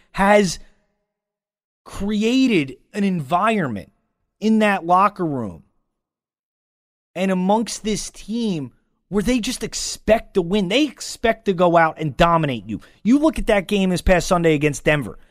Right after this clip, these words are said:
The Eagles stepped on that field expecting to not just win that game, but to dominate the Denver Broncos.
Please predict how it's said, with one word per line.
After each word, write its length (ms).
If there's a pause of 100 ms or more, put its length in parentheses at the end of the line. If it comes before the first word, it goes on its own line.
(140)
The 80
Eagles 240
stepped 340
on 140
that 200
field 360 (180)
expecting 1000 (280)
to 160
not 340
just 300
win 340
that 280
game, 300 (240)
but 240
to 340 (280)
dominate 720 (640)
the 80
Denver 400
Broncos. 680